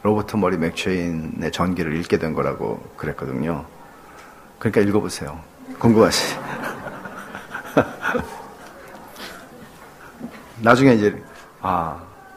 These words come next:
김-, 김형희 목사는 로버트 머리 맥체인하고는 거리가 있는 사람이나, 내가 <laughs> 김 목사를 만나서 얻은 축복 가운데 하나는 로버트 머리 맥체인의 전기를 읽었다는 것이다."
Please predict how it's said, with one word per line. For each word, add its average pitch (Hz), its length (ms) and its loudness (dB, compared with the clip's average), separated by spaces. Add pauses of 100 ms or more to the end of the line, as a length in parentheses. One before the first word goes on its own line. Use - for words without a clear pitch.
(160)
김-, 117 240 0
김형희 117 340 4
목사는 110 380 0
로버트 104 320 2
머리 101 180 2
맥체인하고는 92 600 -2
거리가 92 320 -4
있는 85 180 -4
사람이나, 80 640 -6 (880)
내가 110 240 4
<laughs> - 80 -4
김 - 220 8
목사를 113 360 6
만나서 98 800 2
얻은 104 240 4
축복 127 280 2
가운데 107 280 6
하나는 92 400 0
로버트 120 320 6
머리 104 180 6
맥체인의 92 400 2
전기를 95 400 0
읽었다는 92 340 -2
것이다." - 380 -6